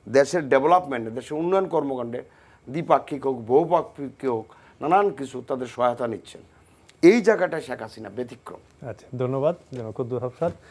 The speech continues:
Speaker 2: তো আমরা যাই আসলে অনেক দিন পরে, আহ,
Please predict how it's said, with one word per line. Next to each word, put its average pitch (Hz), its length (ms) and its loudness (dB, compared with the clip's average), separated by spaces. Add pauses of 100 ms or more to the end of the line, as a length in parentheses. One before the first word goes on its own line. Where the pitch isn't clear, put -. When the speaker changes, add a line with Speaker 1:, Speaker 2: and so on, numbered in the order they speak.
(280)
Speaker 2:
তো 131 80 0
আমরা 127 220 2
যাই 139 440 4 (840)
আসলে 131 420 -2 (840)
অনেক 160 240 0
দিন 180 160 2
পরে, 143 320 0 (220)
আহ, 147 60 -10